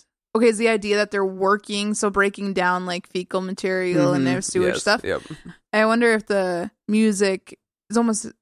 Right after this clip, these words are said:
Speaker 1: they don't like it or react to it and are freaking out, and so it just makes them move faster.
Speaker 2: It could be.
Speaker 1: <laughs> That's, that's what I'm picturing
Speaker 2: You could do
Speaker 1: in
Speaker 2: that
Speaker 1: my
Speaker 2: with a
Speaker 1: mind.
Speaker 2: microwave oven, though.
Speaker 1: Yeah. Yeah, why spe-, spe-,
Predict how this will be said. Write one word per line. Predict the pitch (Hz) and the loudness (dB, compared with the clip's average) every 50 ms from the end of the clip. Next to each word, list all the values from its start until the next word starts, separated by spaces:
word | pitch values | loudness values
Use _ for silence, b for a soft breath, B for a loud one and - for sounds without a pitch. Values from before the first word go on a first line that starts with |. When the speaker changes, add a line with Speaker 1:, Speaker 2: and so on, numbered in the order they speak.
| _ _ _ _ _ _ _ _ _ _ - | _ _ _ _ _ _ _ _ _ _ -2
Speaker 1:
they | 214 196 | -2 0
don't | 202 190 - 107 | 0 -2 -2 -2
like | 151 175 180 180 - | -4 -4 -4 -2 -4
it | 190 170 | -4 -2
or | 175 180 | -2 0
react | 185 185 170 160 190 202 - | 0 0 0 0 -2 -2 0
to | - 226 214 | 2 2 2
it | |
and | 202 196 | 2 2
are | - | -2
freaking | 208 - - 240 233 208 - 208 196 | -6 -6 -6 -6 -6 -4 -4 -2 0
out, | 196 202 196 | 0 0 0
and | 214 202 | 0 -2
so | - 196 190 | -2 -2 -4
it | 190 | -2
just | 190 202 196 208 | -2 -4 -2 -2
makes | 185 190 - | -4 -4 -4
them | 208 185 160 | -6 -6 -6
move | 165 202 - | -8 -8 -6
faster. | - 160 190 247 - - 285 302 - - | -4 -4 -2 -4 -4 -4 -4 -4 -4 -2
Speaker 2:
It | - 156 156 - | -2 -2 -4 -4
could | - - - 427 349 | -4 -2 0 2 2
be. | 160 165 165 | 2 2 0
Speaker 1:
<laughs> | - - 453 539 480 381 - - | 0 -2 -2 -2 -2 -2 -2 0
That's, | |
that's | - 320 320 - - | 0 0 2 0 -2
what | 339 262 | -2 0
I'm | 254 247 240 233 | 0 0 0 -2
picturing | 220 233 - - - 208 208 | -4 -6 -8 -6 -4 -2 0
Speaker 2:
You | |
could | 196 196 185 | 0 0 2
do | 208 214 | 2 2
Speaker 1:
in | 208 | 4
Speaker 2:
that | 202 202 | 2 2
Speaker 1:
my | 175 | 2
Speaker 2:
with | 175 175 | 0 -2
a | 147 | -2
Speaker 1:
mind. | - 135 143 | -2 0 0
Speaker 2:
microwave | 151 151 165 160 - 160 151 151 147 147 139 135 | 0 0 -2 -2 -4 -2 0 2 2 2 2 0
oven, | - - 120 123 117 95 76 71 71 | -2 -4 -4 -4 -4 -4 -6 -6 -4
though. | 87 92 85 - | -4 -2 -2 0
Speaker 1:
Yeah. | 160 185 - 175 175 180 202 - _ _ - | 0 0 -2 -2 -2 -4 -6 -8 _ _ -4
Yeah, | 202 208 196 190 180 | 0 0 2 2 2
why | 185 196 202 | 2 2 0
spe-, | 214 - - - - - - | 0 -2 -6 -12 -14 -12 -12
spe-, | - - - - 220 208 208 - - - | -10 -10 -4 0 0 0 0 -4 -10 -12